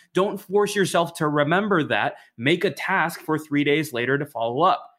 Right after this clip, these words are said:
And then the last piece is you're gonna have all these tasks together. And again, the beauty of this is you can time block it.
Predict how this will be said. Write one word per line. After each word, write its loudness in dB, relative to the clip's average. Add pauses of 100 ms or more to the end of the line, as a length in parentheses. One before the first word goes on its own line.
(320)
And 4
then 2
the 2
last 2
piece -4
is -2
you're -2
gonna 0
have -2
all 0
these 0
tasks -2
together. -2 (260)
And -2
again, 0
the -10
beauty -2
of 0
this -2
is -4
you -6
can -4
time -2
block -2
it. -20